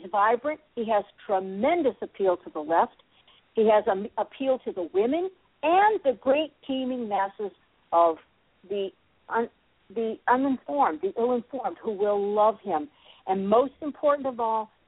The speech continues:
he is Latino. Now, if I had to place a bet,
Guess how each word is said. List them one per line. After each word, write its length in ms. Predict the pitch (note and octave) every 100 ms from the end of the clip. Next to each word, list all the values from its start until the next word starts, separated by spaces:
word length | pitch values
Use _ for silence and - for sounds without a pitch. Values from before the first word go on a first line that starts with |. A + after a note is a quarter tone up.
| -
he 100 | A#3+
is 260 | A3 G3+ F#3
Latino. 720 | F#3+ F#3 - G3 F3+ E3 D3+ _ _ _ _ _ _ _ -
Now, 360 | A3 G#3+ G3+ - -
if 120 | G3+ -
I 160 | B3 D4
had 240 | D#4+ D#4
to 80 | D4
place 300 | - C4 C4 -
a 60 |
bet, 340 | A3+ A#3 A#3